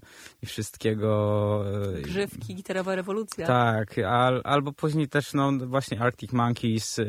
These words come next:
Speaker 1: Kasabian i tak dalej, i tak dalej. To jest całe moje gimnazjum i najważniejsze rzeczy dla mnie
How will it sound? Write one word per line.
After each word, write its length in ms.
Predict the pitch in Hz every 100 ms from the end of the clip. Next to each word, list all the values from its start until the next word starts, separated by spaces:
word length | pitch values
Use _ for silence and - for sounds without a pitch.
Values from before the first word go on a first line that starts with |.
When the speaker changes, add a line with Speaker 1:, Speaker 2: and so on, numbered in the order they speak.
| 110
Speaker 1:
Kasabian 600 | 117 - 113 113 107 104
i 80 | 107
tak 180 | 110 107
dalej, 240 | 110 107
i 40 | 110
tak 160 | 107
dalej. 240 | 110 110 107
To 100 | 107
jest 100 | -
całe 180 | 107
moje 180 | 110 113
gimnazjum 520 | 110 113 113 107 107
i 160 | 104 104 - - _
najważniejsze 540 | 113 104 104 113 107 113
rzeczy 240 | 107 -
dla 200 | 107 104
mnie 380 | 101 104 101 104